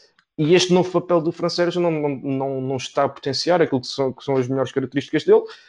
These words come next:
mas dentro daquilo que é, que é o plantel do, do Sporting Clube de Braga, é, é o, é o possível nesta, neste momento de, de uma dupla que vai ter que ter sempre Fran Sérgio, porque é um elemento, eh, diferenciador, e depois com, com um jogador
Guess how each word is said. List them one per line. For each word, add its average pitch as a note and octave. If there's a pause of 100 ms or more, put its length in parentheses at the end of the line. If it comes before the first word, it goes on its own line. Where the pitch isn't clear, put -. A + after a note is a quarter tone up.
mas C#3+
dentro E3
daquilo C#3
que C3
é, B2+
que -
é B2+
o B2
plantel B2+
do, B2+
do B2
Sporting B2
Clube B2+
de A#2
Braga, C#3 (280)
é, C#3
é C3+
o, B2
é B2
o B2+
possível B2
nesta, A#2
neste A2+
momento A#2
de, A#2 (260)
de A#2+
uma B2
dupla B2 (240)
que -
vai B2+
ter C3+
que -
ter C3+
sempre A#2+
Fran B2+
Sérgio, C3+
porque -
é B2
um A#2+
elemento, A#2
eh, A#2 (180)
diferenciador, C3 (320)
e D3
depois C3
com, A#2+
com A#2+
um A#2
jogador A#2